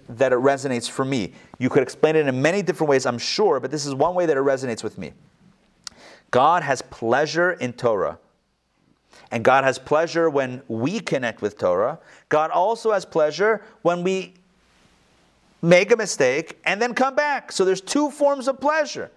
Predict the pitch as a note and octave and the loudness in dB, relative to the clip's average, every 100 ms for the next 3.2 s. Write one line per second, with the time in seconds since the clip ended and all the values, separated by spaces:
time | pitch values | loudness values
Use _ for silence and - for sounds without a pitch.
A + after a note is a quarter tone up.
0 | _ - - E3 D#3+ F#3+ G3 B3+ A3 A3 | _ -18 -4 -2 -2 -2 0 0 0 0
1 | G3 F3+ - E3 D3 G3 C#4 - - - | 0 -2 0 0 2 0 -2 -6 -20 -20
2 | _ _ - F3 G#3 - A3+ A3 A#3+ B3 | _ _ -6 0 0 2 0 2 -2 -2
3 | - | -4